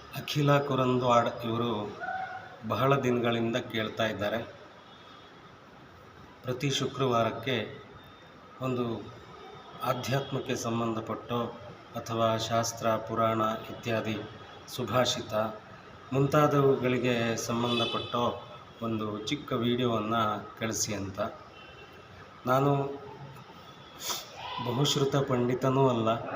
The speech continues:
ಬಹಳಷ್ಟು, ಆ, ಸಂಸ್ಕೃತವಾಗಲಿ ಆ ವಿಭಾಗವಾಗಲಿ ಓದಿದವನೂ ಅಲ್ಲ. ನನಗೆ ತಿಳಿದ ಮಟ್ಟಿಗೆ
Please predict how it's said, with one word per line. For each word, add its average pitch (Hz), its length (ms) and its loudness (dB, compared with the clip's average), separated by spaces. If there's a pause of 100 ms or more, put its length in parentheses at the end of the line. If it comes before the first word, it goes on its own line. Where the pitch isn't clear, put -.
(400)
ಬಹಳಷ್ಟು, 131 960 4 (960)
ಆ, 113 260 2
ಸಂಸ್ಕೃತವಾಗಲಿ 120 1200 2 (1080)
ಆ 117 220 8
ವಿಭಾಗವಾಗಲಿ 117 800 4
ಓದಿದವನೂ 113 640 2
ಅಲ್ಲ. 104 180 2 (1300)
ನನಗೆ 165 260 6
ತಿಳಿದ 139 680 8
ಮಟ್ಟಿಗೆ 127 480 2